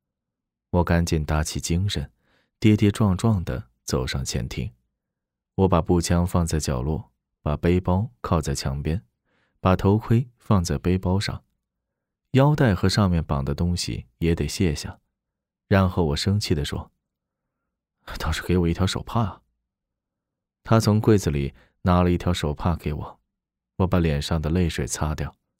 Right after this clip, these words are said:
我上方的墙上挂了个玻璃柜，里面是五颜六色的蝴蝶，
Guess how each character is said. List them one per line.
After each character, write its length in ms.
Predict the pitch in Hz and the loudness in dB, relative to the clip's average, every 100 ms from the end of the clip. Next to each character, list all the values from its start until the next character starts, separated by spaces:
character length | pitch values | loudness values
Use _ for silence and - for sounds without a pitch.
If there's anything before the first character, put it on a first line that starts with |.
| _ _ _ _ _ - | _ _ _ _ _ 0
我 140 | 92 | 2
上 220 | 92 107 | 4 2
方 180 | 92 101 | 2 2
的 80 | 90 | 2
墙 320 | - 73 78 | 0 0 0
上 300 | 92 78 76 _ _ - | 0 -2 -4 _ _ -4
挂 220 | 104 87 | 2 2
了 100 | 76 | 0
个 140 | 80 | -2
玻 200 | 76 95 | 0 2
璃 140 | 101 85 | 2 0
柜， 300 | - 104 - _ _ _ _ _ | -2 -4 -6 _ _ _ _ _
里 240 | 87 82 76 | 0 0 2
面 280 | 82 73 - | 0 -2 -4
是 140 | - | -4
五 180 | 76 76 | -2 -2
颜 240 | 76 87 | -2 0
六 200 | 110 98 | 2 0
色 180 | - 95 | -2 -2
的 100 | 78 | -4
蝴 240 | - 76 | -6 -6
蝶， 320 | 87 69 76 | -4 -2 -4